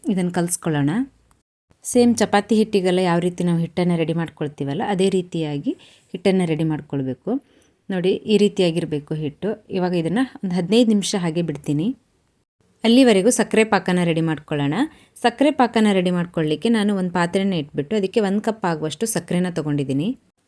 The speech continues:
ಅದನ್ನ ಪಾತ್ರೆಗೆ ಹಾಕ್ಬಿಟ್ಟು ಯಾವ ಕಪ್‌ನಲ್ಲಿ ಸಕ್ಕರೆನ ತಗೊಂಡಿದ್ವೋ ಅದೇ ಕಪ್‌ನಲ್ಲಿ ಅರ್ಧ ಕಪ್ ನೀರನ್ನ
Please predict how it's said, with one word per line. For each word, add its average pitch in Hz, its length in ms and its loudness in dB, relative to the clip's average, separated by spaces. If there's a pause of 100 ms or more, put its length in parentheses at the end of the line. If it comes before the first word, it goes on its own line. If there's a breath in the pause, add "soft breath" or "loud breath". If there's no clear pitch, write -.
ಅದನ್ನ 208 320 6
ಪಾತ್ರೆಗೆ 208 460 2
ಹಾಕ್ಬಿಟ್ಟು 175 580 0 (200 soft breath)
ಯಾವ 233 200 6
ಕಪ್‌ನಲ್ಲಿ 233 500 6
ಸಕ್ಕರೆನ 208 420 4
ತಗೊಂಡಿದ್ವೋ 170 480 2
ಅದೇ 214 320 6
ಕಪ್‌ನಲ್ಲಿ 190 460 2
ಅರ್ಧ 202 360 0
ಕಪ್ 233 280 -2
ನೀರನ್ನ 208 480 4